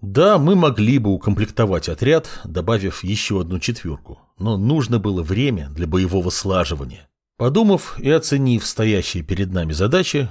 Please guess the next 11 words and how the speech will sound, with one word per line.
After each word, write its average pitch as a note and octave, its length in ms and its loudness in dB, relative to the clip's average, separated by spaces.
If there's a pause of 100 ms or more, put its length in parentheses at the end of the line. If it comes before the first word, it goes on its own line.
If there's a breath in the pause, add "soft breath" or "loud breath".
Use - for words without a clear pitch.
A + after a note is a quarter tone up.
мы A#2+ 160 0
решили E3 320 0
передать B2+ 560 2
часть F#2+ 300 0
своих - 280 -8
обязанностей A#2+ 600 0
по E2 100 -8
спасению E2+ 600 -2
выживших E3 540 0
резервному F#2 680 0
отряду E2 440 -2